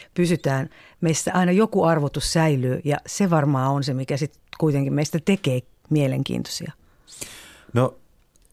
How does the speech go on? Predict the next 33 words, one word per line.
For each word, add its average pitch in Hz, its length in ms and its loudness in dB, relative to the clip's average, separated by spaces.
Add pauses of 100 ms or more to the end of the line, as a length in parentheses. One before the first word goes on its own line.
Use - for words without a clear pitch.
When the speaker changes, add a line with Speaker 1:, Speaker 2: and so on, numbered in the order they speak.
(280)
Speaker 2:
Samallahan 120 460 4
tää 117 140 4
on 107 60 6
oikeastaan 101 360 0
myös 104 240 -2 (220)
tarkkaa 107 340 0
kuvausta 104 440 0
yhden 95 380 2
sukupolven 78 560 -2
työstä, 78 440 -2
ja 67 140 -4
se 76 100 -6
työ 76 360 0
muutti 80 400 -4
koko 76 240 -4
Suomen 78 320 -2
kulttuurielämän. 73 840 -2 (120)
Ja 95 100 -2
oikeastaan 98 540 -2
mä 120 100 0
olen 113 180 0
ennenkin 95 340 0
miettinyt 82 460 -4
sitä, - 340 0
että - 260 -4 (120)
suuret 143 460 -2
ikäluokat 85 720 -2 (640)
aikuistuivat 104 960 0
ja 101 160 0
alkoivat 98 400 0
saada 101 240 2
paljon 92 480 0 (120)
aikaiseksi, 82 840 -2